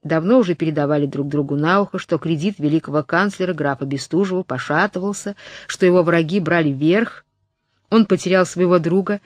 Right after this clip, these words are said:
генерала Апраксина. Граф Разумовский, старший, долго его поддерживал,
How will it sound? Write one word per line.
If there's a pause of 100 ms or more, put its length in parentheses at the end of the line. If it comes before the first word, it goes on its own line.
(240)
генерала
Апраксина. (720)
Граф
Разумовский, (840)
старший, (260)
долго
его
поддерживал,